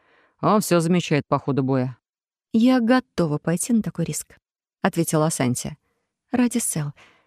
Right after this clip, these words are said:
я в неё верю и хочу, чтоб ты верил тоже". Лем вытащил из рюкзака рубашку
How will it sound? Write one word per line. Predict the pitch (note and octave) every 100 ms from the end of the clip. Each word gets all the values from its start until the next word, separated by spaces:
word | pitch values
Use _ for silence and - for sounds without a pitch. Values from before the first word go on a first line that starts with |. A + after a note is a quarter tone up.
| _
я | A3+ G#3+
в | F3+
неё | G3 G3+
верю | G3+ G#3 D3 - _
и | -
хочу, | G3 -
чтоб | F#3+ - G3
ты | - A#3
верил | D3+ D3+ D3+
тоже". | - D3+ C#3+ C#3 _ _ _ _ _ _ _
Лем | - G#3 F#3
вытащил | F#3 F3+ F3 - E3+
из | E3+ E3
рюкзака | D#3 D3+ D#3 D#3
рубашку | C#3 C3+ D#3 - -